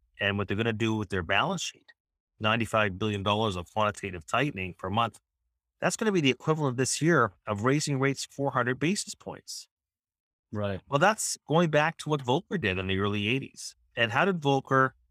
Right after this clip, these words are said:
Speaker 1: kill inflation? How did Volcker kill inflation? Back-to-back recessions in nineteen eighty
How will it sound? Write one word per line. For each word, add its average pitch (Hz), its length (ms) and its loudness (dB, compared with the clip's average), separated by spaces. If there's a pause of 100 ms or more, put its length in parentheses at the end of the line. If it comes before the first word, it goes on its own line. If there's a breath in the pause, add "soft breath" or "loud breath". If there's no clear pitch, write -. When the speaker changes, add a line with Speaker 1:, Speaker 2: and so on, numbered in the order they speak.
(120)
Speaker 1:
kill 131 240 2
inflation? 104 760 -4
How 127 140 2
did 160 140 0
Volcker 123 360 -2
kill 107 200 -2
inflation? 85 480 -8 (500)
Back-to-back 120 580 0
recessions 104 640 -6
in 92 60 -6
nineteen 98 400 -2
eighty 90 360 -6